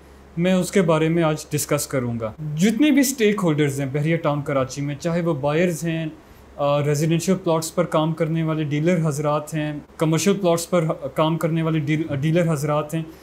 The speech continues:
उन सबको मालूम है कि midway commercial में, चाहे वो midway ए है या चाहे वो midway B है,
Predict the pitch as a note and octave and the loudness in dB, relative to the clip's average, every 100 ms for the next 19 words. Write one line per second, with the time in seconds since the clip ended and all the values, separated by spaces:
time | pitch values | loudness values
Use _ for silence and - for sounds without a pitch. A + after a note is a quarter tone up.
0 | - G#3+ G#3 G#3 D4+ D#4 D4 A#3 G3+ G#3 | -10 -2 -2 2 0 2 4 6 4 4
1 | G3+ G3+ G3+ G3+ G#3 G3+ - D#3 D3 E3+ | 4 2 0 0 0 0 -4 -6 0 2
2 | G3 G#3+ A#3 - E3+ D#3 D#3 F#3+ D#3 C#3+ | 4 2 0 0 0 0 0 0 2 -2
3 | C#3 E3+ F#3+ F3+ E3 D#3+ F3+ E3+ D3+ G3 | -2 0 2 2 2 2 0 0 2 2
4 | G3 G#3+ F#3+ F#3 F#3 E3+ F#3+ F3 E3+ D#3 | 2 0 0 0 0 0 2 0 0 0
5 | D3 F3 G3+ - - - C#3 D3+ G3+ D3 | 0 0 0 -4 -18 -10 0 4 6 4
6 | A#2+ | 0